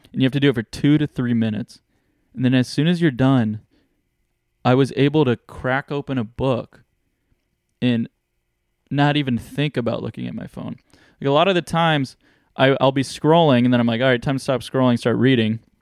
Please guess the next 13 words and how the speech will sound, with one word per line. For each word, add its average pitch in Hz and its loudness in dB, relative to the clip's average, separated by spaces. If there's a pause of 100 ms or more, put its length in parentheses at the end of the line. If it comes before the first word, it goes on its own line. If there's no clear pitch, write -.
(420)
You - 2
put - 2
the - 0
phone 190 2
down, 123 2 (760)
and 147 2
then 139 2 (200)
you 139 2
open 151 2
the 135 2
book, 151 2
and 143 0
your 139 4